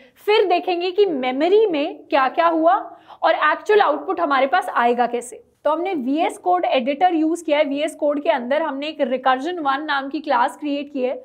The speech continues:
फाइल का नाम भी सेम रखा है हमने Java के अंदर, और उसके अंदर हमने एक पब्लिक स्टैटिक वॉइड मेन नाम का फंक्शन बना रखा है।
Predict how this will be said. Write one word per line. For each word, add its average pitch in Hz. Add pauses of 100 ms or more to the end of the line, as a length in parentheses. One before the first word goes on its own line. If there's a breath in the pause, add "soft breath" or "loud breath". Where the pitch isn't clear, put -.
(340 loud breath)
फाइल 294
का 349
नाम 330
भी 349
सेम 311
रखा 320
है 311
हमने 294
Java 262
के 302
अंदर, 262 (360 loud breath)
और 359
उसके 427
अंदर 349
हमने 311
एक 330
पब्लिक 294
स्टैटिक 269
वॉइड 254 (240)
मेन 370
नाम 294
का 294
फंक्शन 277
बना 240
रखा 285
है। 339